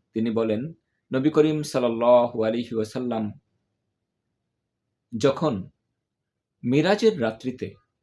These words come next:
জাহান্নামের পাশ দিয়ে গমন করছিলেন, অর্থাৎ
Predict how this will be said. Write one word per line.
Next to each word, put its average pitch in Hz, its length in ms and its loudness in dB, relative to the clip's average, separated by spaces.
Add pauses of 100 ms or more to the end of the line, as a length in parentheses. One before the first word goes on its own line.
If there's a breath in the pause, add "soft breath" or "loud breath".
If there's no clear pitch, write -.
(1160)
জাহান্নামের 143 640 -2
পাশ 107 360 -6
দিয়ে 107 280 -4 (400)
গমন 127 300 0
করছিলেন, - 480 -8 (3000)
অর্থাৎ 165 340 -2